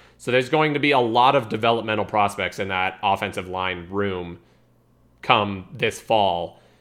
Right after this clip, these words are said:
So it, it's gonna come down to Kyle Flood being able to truly develop those guys. What, what can he do when he doesn't just have five-star offensive linemen backing up five-star offensive linemen who are then also backed up by another set of five-star offensive linemen?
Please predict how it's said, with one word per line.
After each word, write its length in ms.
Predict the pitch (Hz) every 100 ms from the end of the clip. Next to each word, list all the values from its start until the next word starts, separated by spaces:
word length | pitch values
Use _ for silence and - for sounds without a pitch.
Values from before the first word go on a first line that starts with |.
| _
So 560 | - 131 123 113 104 - _ _ _ _ _
it, 220 | 127 113
it's 220 | 131 127
gonna 160 | 165 151
come 180 | 151 147
down 220 | 143 175
to 60 | 127
Kyle 260 | 127 123
Flood 260 | 127 131 110
being 240 | 131 127
able 240 | 127 131 127
to 140 | 135
truly 340 | - 139 131
develop 400 | 123 113 131 147
those 160 | 110 101
guys. 380 | 110 95 92 90
What, 340 | 101 120 -
what 220 | 143 139 -
can 140 | 151
he 60 | 143
do 160 | 120 131
when 140 | 117
he 60 | 110
doesn't 340 | 104 104 107
just 340 | 90 101 - _ -
have 520 | - 110 101 95 - _ _ _ -
five-star 520 | 117 110 - 110 101
offensive 400 | 98 107 92 92
linemen 580 | 98 95 92 90 85 85 _ _ _
backing 340 | 107 101 98
up 140 | 98 -
five-star 560 | 113 98 92 107 92
offensive 420 | 90 87 92 90 87
linemen 540 | 92 87 85 82 80 _ _
who 140 | - -
are 100 | 117
then 160 | 107
also 320 | 104 104 - 95
backed 340 | 92 87 -
up 140 | 90
by 140 | 92 90
another 300 | 95 95 92
set 200 | 95 87
of 100 | 85
five-star 480 | 90 82 - 82 82
offensive 400 | 85 82 85 85
linemen? 480 | 82 80 80 80